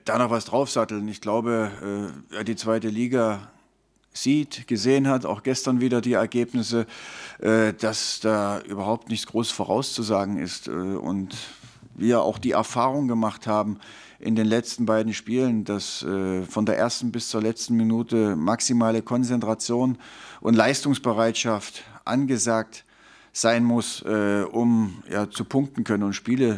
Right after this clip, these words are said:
gewinnen zu können, der weiß, äh, wie viel, äh, investiert werden muss in jedes einzelne Spiel. Und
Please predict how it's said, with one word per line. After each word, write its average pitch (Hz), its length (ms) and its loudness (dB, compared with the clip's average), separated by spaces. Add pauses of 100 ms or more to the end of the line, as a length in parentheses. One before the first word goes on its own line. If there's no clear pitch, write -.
(220)
gewinnen 110 320 0
zu 104 160 -2
können, 101 340 0 (460)
der 110 160 6
weiß, 117 320 4
äh, 113 260 2
wie 120 140 4
viel, 123 560 4
äh, 113 420 2
investiert 117 520 0
werden 107 200 2
muss 101 400 -4
in 101 360 -2
jedes 110 360 2
einzelne 117 520 2
Spiel. 98 320 -2
Und 98 280 -2